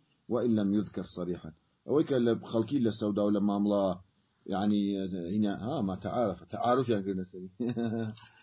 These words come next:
يعني شي تعارف يعني كنا سري؟ يعني عادة يعني فكر، يعني لبيني أنا باوا، باوا. وكو هو، يعني وكو، وكو حالتي الشرطي بو حسابك. لا التزام ولا تقيدات.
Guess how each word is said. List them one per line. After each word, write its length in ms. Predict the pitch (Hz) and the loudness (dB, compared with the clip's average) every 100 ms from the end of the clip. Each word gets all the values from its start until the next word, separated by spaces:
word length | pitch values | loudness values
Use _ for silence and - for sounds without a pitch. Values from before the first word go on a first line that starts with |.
| - _ - | -20 _ 0
يعني 300 | 123 147 170 | 4 4 4
شي 120 | 190 | 2
تعارف 340 | 185 147 147 | 2 4 6
يعني 240 | 139 131 123 | 6 6 6
كنا 100 | 123 | 6
سري؟ 340 | 113 117 127 - _ - - - - - | 4 2 0 -6 _ -20 -18 -20 -18 -6
يعني 200 | 117 156 | -2 0
عادة 380 | - 139 139 143 | 2 4 4 4
يعني 180 | 135 117 | 4 6
فكر، 260 | 110 104 104 98 101 98 98 95 92 92 | 4 2 0 0 2 2 2 0 -2 -4
يعني 180 | 104 120 | -2 0
لبيني 340 | 120 131 135 | 2 2 2
أنا 220 | 123 117 101 92 92 90 90 85 | 2 2 -2 -10 -12 -8 -6 -8
باوا، 460 | 92 113 131 95 85 | 0 6 8 8 2
باوا. 220 | 85 87 - _ _ _ _ _ _ _ _ - | 0 -2 -2 _ _ _ _ _ _ _ _ 2
وكو 260 | 170 170 | 2 4
هو، 260 | 160 170 170 170 165 107 101 | 6 10 10 8 6 2 -2
يعني 280 | 135 185 185 | 0 2 2
وكو، 360 | 185 220 233 202 - 170 | 0 0 2 0 -2 -4
وكو 280 | 202 226 | -2 0
حالتي 420 | 208 170 185 185 180 | 2 4 6 4 2
الشرطي 400 | - 170 120 107 | 4 4 4 0
بو 160 | 107 | 0
حسابك. 580 | 107 - 87 80 - _ _ _ _ _ _ _ 101 | -4 -8 -8 -10 -16 _ _ _ _ _ _ _ 0
لا 240 | 120 143 | 2 4
التزام 480 | 143 151 139 175 190 | 2 2 6 6 8
ولا 140 | 180 | 4
تقيدات. 600 | 135 131 120 117 90 78 | 2 -2 4 4 4 -2